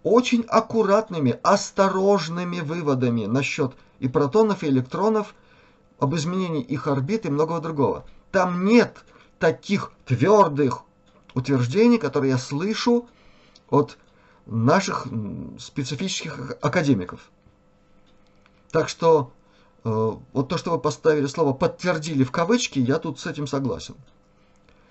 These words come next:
Теперь, насколько это может быть связано с ускорением времени? Да, конечно. И вот тут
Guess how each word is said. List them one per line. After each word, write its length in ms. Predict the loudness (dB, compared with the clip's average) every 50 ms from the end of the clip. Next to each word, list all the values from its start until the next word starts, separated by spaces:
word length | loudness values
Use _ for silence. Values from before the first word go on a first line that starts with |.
| -20 _
Теперь, 360 | -14 -2 2 2 2 2 2 -2
насколько 500 | 0 0 0 0 -2 -2 -2 -2 -2 -4
это 140 | -6 -6 -4
может 220 | -4 -4 -6 -6
быть 120 | -8 -8 -10
связано 420 | -8 0 2 2 2 2 0 -2
с 100 | -4 -6
ускорением 640 | -10 -8 -4 -4 -4 -4 -4 -4 -4 -2 0 0 2
времени? 640 | 0 0 0 0 0 0 0 0 -2 -2 -4 -8 -12 -16 _ _ _ _ _ _ _ _ _ _ _ _ _ _ _
Да, 400 | -20 -18 -4 0 4 4 4 4
конечно. 720 | 2 0 -2 0 4 6 6 4 4 2 -4 -8 -8 -8 -12 -16 _ _ _ _ _ _ -8 -2
И 80 | 2 2
вот 240 | 2 2 0 0 _
тут 320 | 4 4 4 4 0